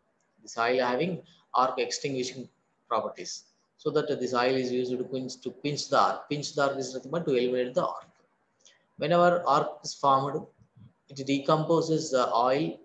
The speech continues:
into the hydrogen gases. As I already discussed, as I already said that one. Whenever oil react with the arc, then because of these two reactions, oil and the,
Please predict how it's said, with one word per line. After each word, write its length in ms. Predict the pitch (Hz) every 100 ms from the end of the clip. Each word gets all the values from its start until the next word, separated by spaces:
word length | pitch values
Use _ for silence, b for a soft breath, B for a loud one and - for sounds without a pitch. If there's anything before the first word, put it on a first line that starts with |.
| -
into 240 | 139 131 139
the 100 | 147
hydrogen 460 | 120 117 117 107
gases. 400 | 87 80 101 -
As 160 | 113 110
I 20 |
already 340 | 110 117 117 110
discussed, 420 | 110 - 113 113
as 240 | 110 107 107
I 100 | 107
already 160 | 110
said 260 | - 107 101
that 160 | -
one. 160 | 80 - _ _
Whenever 320 | 113 120 151 147
oil 280 | 139 147
react 320 | 135 135 139 135
with 140 | 131
the 300 | 131 123 - - _ _ -
arc, 380 | 120 180 175 - _ 135
then 320 | 147 185 - B B B
because 240 | 135 143 143
of 140 | 143
these 200 | 147 156
two 160 | - 151
reactions, 560 | 160 156 160 180 170
oil 400 | - 123 143 160
and 180 | 147 135
the, 100 | 135